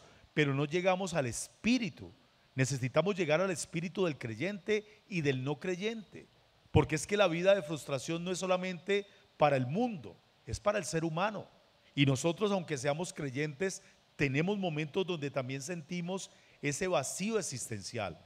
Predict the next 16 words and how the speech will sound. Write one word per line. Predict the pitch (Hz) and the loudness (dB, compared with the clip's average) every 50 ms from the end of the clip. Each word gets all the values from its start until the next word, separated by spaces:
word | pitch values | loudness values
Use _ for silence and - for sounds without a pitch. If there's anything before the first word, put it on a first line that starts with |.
| - _ _ _ _ _ - | -20 _ _ _ _ _ -2
y | 135 139 | 0 2
necesitamos | 147 151 147 151 139 117 135 123 - 165 175 190 208 - - - - - | 2 2 2 0 -4 -6 -6 -2 -2 -2 0 0 -2 -6 -6 -12 -8 0
entender | 190 156 151 143 120 - - 151 139 131 123 110 147 170 170 175 | 0 0 0 0 -6 -6 -4 -2 -2 -2 -4 -4 -2 -2 -2 0
la | 190 185 | 0 0
vida | 180 180 180 175 175 165 190 214 226 - - - - - - _ _ _ _ _ | 0 0 -2 -4 0 0 0 0 0 -4 -10 -20 -20 -20 -20 _ _ _ _ _
para | - 170 165 160 160 151 | 6 6 8 8 6 4
salir | - - 143 135 131 143 175 202 226 220 - - - - _ _ 123 | 2 0 -2 -2 0 0 -2 -2 -4 -6 -8 -12 -20 -20 _ _ -2
de | 120 151 147 | 0 2 4
la | 143 131 - - | 4 2 2 0
podredumbre. | - 156 151 131 127 117 120 135 190 226 220 180 143 107 85 - _ _ _ _ _ _ - | 0 0 2 2 0 -2 0 0 -2 -2 -2 -4 -6 -6 -6 -8 _ _ _ _ _ _ -2
Por | 135 135 | 0 0
eso | 139 131 185 | 2 2 0
el | 180 - | -2 -2
término | - 175 175 170 175 170 185 185 190 185 147 - - | -2 -2 0 0 0 -2 -2 -2 -2 -4 -4 -6 -2
cuatro | 151 165 160 165 160 - 180 180 | 2 4 4 4 2 -2 -6 -4
días, | 160 165 170 170 175 190 202 196 - - | -4 -4 -2 2 2 2 2 2 -2 -12